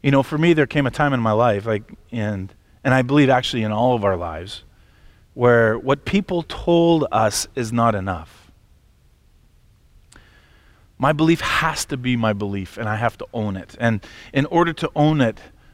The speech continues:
a part of me had to doubt it, and this led me on a journey. It led me to seeking it and finding out the answers, and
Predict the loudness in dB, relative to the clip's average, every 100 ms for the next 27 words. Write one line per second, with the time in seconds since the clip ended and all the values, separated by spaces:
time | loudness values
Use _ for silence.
0 | _ _ -12 -10 -2 0 2 0 0 -2
1 | -4 -12 -2 2 2 2 -2 -2 -2 -2
2 | 0 2 4 4 0 -2 -2 -2 -4 -2
3 | -2 -2 0 2 2 2 0 -2 -8 -8
4 | -8 -8 -6 -6 -6 -4 -4 -8 -18 -20
5 | -18 -2 0 0 -4 -6 -6 -2 0 0
6 | -2 -4 -2 -2 0 -4 -4 -2 0 0
7 | -2 -2 0 0 0 -6 -12 -20 -20 -2
8 | 0 2 2 -2